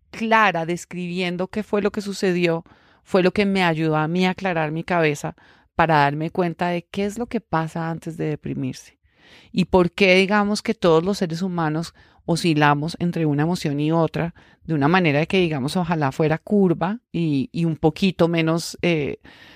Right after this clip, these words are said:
digamos, estrepitosa que lo que nos sucede a las personas con trastornos mentales, y es que tenemos unos picos inmensos, unos para arriba y para abajo y otros solo para abajo o solo para arriba. Entonces, ahí siempre hay que mirar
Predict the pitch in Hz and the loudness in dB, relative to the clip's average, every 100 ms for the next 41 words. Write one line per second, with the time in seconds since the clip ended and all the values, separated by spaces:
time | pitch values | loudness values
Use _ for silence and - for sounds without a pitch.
0 | - _ 156 156 151 160 190 - 165 - | -20 _ -2 2 2 2 -2 0 0 0
1 | 143 151 151 175 - - 190 170 156 147 | 0 0 2 -2 -8 -4 0 2 0 -2
2 | 143 151 147 156 160 180 170 151 - 160 | -4 -6 -8 -6 -6 -4 -4 -4 -4 -6
3 | 160 151 - 123 151 185 214 170 175 160 | -6 -8 -8 -6 -4 0 0 0 -4 -4
4 | 160 165 139 143 160 156 - - 240 226 | -4 -4 -4 -6 -4 -4 -6 -2 -2 0
5 | 208 196 202 302 208 - - - - _ | -2 -2 -2 -2 -2 -4 -12 -18 -20 _
6 | _ - - 165 156 - 185 170 151 180 | _ -20 -8 -2 -2 0 0 2 0 0
7 | 175 175 - 196 196 180 185 185 170 190 | 2 0 -2 -6 -4 0 4 4 4 -4
8 | 190 175 170 - - 151 143 - 175 185 | -4 -4 -6 -10 -10 -8 -8 -4 2 4
9 | 180 175 180 - 151 143 143 123 147 170 | 4 2 -6 -10 -10 -8 -8 -10 -8 -8
10 | 175 202 - - _ _ - - _ - | -4 -4 -6 -16 _ _ -20 -20 _ 0
11 | 180 190 180 208 208 - _ _ _ _ | 2 4 4 2 0 -2 _ _ _ _
12 | _ _ - 190 175 196 233 240 262 _ | _ _ -10 0 2 4 4 0 -6 _
13 | _ _ _ _ _ - - 220 208 202 | _ _ _ _ _ -10 -2 0 0 0
14 | 196 190 185 190 180 175 160 156 170 | 0 0 -4 -8 -8 -4 -4 -4 -8